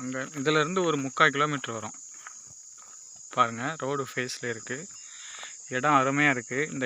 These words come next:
இடம் வந்து எங்க இருக்குன்னா, சிவகங்கை மாவட்டம் காளையார் கோயில் பக்கத்துல தான் இருக்கு. காளா-, காளையார் கோயில்ல இருந்து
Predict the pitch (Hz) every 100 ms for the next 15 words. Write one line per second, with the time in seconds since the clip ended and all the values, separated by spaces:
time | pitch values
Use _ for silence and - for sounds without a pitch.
0 | 127 151 147 139 135 139 131 135 156 -
1 | 143 151 143 131 127 123 160 - 123 139
2 | 165 151 139 123 120 113 127 - 117 131
3 | 113 - - - - - - - - -
4 | 131 160 175 170 160 143 170 175 165 151
5 | 143 131 135 151 139